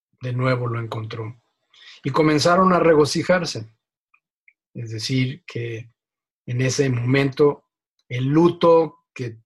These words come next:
por tanto tiempo había sentido el padre, en ese momento cambió el luto en regocijo. Y en eso la historia cambia. En el siguiente versículo, la historia da un giro. Dice, "El hijo mayor, que estaba en el campo,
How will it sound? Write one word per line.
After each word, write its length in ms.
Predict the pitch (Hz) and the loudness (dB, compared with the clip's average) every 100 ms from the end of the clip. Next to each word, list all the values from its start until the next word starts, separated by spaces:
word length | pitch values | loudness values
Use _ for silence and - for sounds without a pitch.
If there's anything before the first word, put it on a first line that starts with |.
| _ | _
por 240 | - 113 110 | -16 -16 -8
tanto 340 | 135 127 135 | -6 -4 -4
tiempo 260 | 127 131 127 | -2 -4 -2
había 200 | 120 123 | -6 -6
sentido 360 | - 110 123 113 | -8 -8 -10 -12
el 80 | |
padre, 440 | 110 143 147 147 147 | -6 -2 -2 -2 -4
en 100 | 131 | -6
ese 160 | 123 | -6
momento 420 | 123 120 123 135 131 | -8 -8 -8 -10 -10
cambió 440 | 117 117 123 123 | -10 -8 -8 -8
el 140 | 117 | -8
luto 340 | 120 131 131 127 | -8 -8 -6 -6
en 100 | 120 | -6
regocijo. 800 | 110 113 110 107 117 110 113 _ _ _ _ _ _ _ _ _ _ | -8 -8 -8 -10 -12 -14 -20 _ _ _ _ _ _ _ _ _ _
Y 400 | - 147 147 160 | -2 0 0 0
en 120 | 160 | 0
eso 480 | 175 196 208 202 196 | 2 2 4 2 2
la 200 | 156 147 | -2 -2
historia 440 | 135 - 175 170 156 | -2 2 2 2 2
cambia. 360 | 147 135 127 | -2 -2 -4
En 100 | 123 | -6
el 100 | 120 | -10
siguiente 840 | - 127 139 165 160 160 143 131 123 | -12 -8 -4 -4 -4 -4 -2 -4 -10
versículo, 720 | 123 117 143 - 135 139 180 _ _ _ _ _ _ _ _ _ _ | -12 -12 -12 -12 -12 -12 -14 _ _ _ _ _ _ _ _ _ _
la 220 | - 123 | -18 -12
historia 380 | 123 - 143 143 | -10 -4 0 0
da 100 | 131 | -2
un 120 | 131 | -6
giro. 320 | - 120 120 | -10 -14 -14
Dice, 240 | 123 117 135 | -12 -8 -6
"El 80 | 151 | -6
hijo 180 | 165 | -4
mayor, 560 | 160 139 131 139 139 - _ _ _ _ | -6 -2 2 2 0 -8 _ _ _ _
que 80 | 110 | -18
estaba 240 | - 113 | -12 -10
en 80 | 131 | -10
el 140 | 139 | -12
campo, 440 | 135 127 113 135 | -10 -12 -12 -18